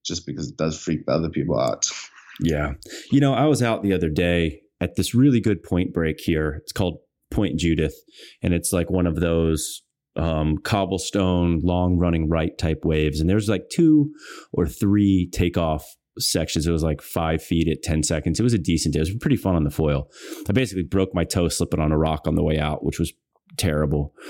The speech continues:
Speaker 2: Um, I think it's just super jammed now, not broken, thank goodness. Um, but I'm out there and there's a guy out there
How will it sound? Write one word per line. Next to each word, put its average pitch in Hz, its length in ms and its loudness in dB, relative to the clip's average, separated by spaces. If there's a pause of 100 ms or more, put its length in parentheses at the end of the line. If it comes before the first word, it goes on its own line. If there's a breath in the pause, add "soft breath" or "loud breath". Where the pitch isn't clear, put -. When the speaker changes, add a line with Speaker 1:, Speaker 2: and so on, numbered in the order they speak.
(280 loud breath)
Speaker 2:
Um, 76 380 0
I 76 40 0
think 82 120 0
it's 71 60 -8
just 78 180 -2
super 80 300 0 (120)
jammed 76 440 0
now, 78 440 -2 (320 loud breath)
not 85 240 0
broken, 78 520 0
thank 82 160 -2
goodness. 82 480 0
Um, 87 380 0 (280 loud breath)
but 107 100 2
I'm 107 100 2
out 143 180 0
there 107 140 4
and 98 100 4
there's 95 120 2
a 98 60 0
guy 110 280 0
out 101 220 0
there 90 420 0